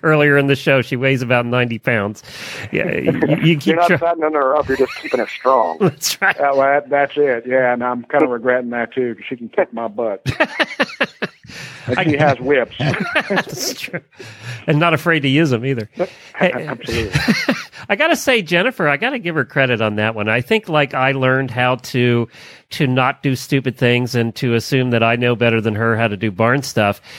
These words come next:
Speaker 1: She, over the years, has gotten better at cleaning up the house and helping out with the housework. And I think it, it may, I don't know if it's me nagging her all the time or not, but, um, she, she definitely has gotten better at that. And I think that's one of the things now that I can say we mutually do now.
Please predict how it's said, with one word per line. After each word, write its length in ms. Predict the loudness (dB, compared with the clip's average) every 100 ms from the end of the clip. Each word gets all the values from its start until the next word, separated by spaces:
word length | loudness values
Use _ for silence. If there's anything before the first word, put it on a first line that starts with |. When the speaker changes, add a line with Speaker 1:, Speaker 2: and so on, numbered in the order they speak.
| -20
Speaker 1:
She, 400 | -6 0 2 2
over 260 | 2 2 2
the 100 | 2
years, 300 | 2 2 2
has 160 | 0 0
gotten 300 | 0 -2 0
better 260 | 2 2
at 120 | 0 -2
cleaning 400 | -2 0 2 0
up 260 | -2 _ -12
the 220 | -8 -6
house 520 | -2 0 2 0 -2
and 160 | -4 -2
helping 380 | 0 0 0 0
out 220 | 0 -4
with 100 | -4
the 100 | 0
housework. 600 | 2 0 0 0 0 -2 -20 -12 -2
And 120 | 0
I 60 |
think 200 | 2 0
it, 140 | 0 -4
it 140 | -4
may, 200 | 0 0 0 -4
I 80 | -2
don't 140 | 0
know 80 | 0
if 100 | 0
it's 220 | -4 -4
me 140 | -4
nagging 420 | -2 0 0 -2 -2
her 160 | 0
all 80 | 0
the 100 | 0
time 320 | 0 2 2
or 80 | 0
not, 320 | 2 0 0
but, 180 | 0 -2 -6 -20 -20 -20 -2
um, 400 | 2 2 2 -2 -10
she, 440 | -12 -2 0 -2 -6
she 160 | -10 -4
definitely 640 | 0 0 0 -2 0 2
has 220 | 2 0
gotten 300 | 0 -2 -2
better 280 | 0 2 4
at 100 | 2
that. 240 | 2 2 2
And 100 | 0
I 120 | 0
think 260 | 0 0
that's 500 | 2 0 0 -10 -14
one 240 | -6 0 2
of 60 |
the 100 | 0
things 400 | 0 0 0 0
now 220 | 0 2 2
that 120 | 2
I 100 | 0
can 160 | -2 -4
say 240 | 0 0
we 260 | 0 -2 -2
mutually 580 | 0 0 0 -2 -2 -2
do 320 | 0 0 2
now. 400 | 2 2 0